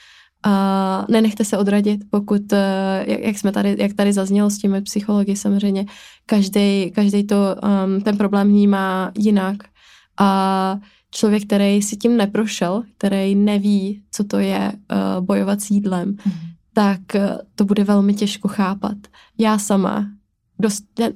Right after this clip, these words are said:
Speaker 1: člověk, který si tím prošel, trpěl roky, se dneska, eh, podivuju nad tím,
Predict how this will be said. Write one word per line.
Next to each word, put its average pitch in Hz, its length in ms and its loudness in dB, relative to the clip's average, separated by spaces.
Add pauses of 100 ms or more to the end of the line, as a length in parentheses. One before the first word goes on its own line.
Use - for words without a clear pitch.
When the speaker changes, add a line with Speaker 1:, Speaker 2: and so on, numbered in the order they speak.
Speaker 1:
člověk, 220 280 0
který 202 220 2
si 202 160 -6
tím 208 220 0
prošel, - 640 -4
trpěl 208 400 0
roky, 208 440 -2 (340)
se 208 120 2
dneska, 190 640 0 (220)
eh, 208 40 2 (480)
podivuju 226 420 4
nad 208 160 2 (160)
tím, 190 320 -2